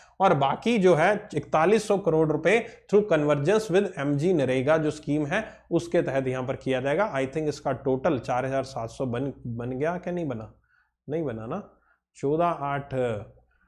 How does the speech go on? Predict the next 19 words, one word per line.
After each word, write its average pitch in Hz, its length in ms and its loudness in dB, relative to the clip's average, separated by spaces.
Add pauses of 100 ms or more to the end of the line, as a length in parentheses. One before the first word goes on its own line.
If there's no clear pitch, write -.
(960)
बाईस 139 760 2
और 160 140 4 (140)
बारह, 160 920 0
चौंतीस 170 800 0
और 160 160 2 (120)
चार, 139 400 0 (120)
अड़तीस, 143 460 -2 (640)
अड़तीस 180 480 0
हजार 156 200 0 (100)
एक 139 200 -2
सौ, - 200 -2 (100)
अड़तीस 147 380 -2
हजार 139 200 -2
आठ 123 180 -4
सौ - 160 -8 (140)
तीस 220 340 -2 (920)
और 131 300 -2 (720)
उनतालीस 151 640 -2
हजार 135 420 -2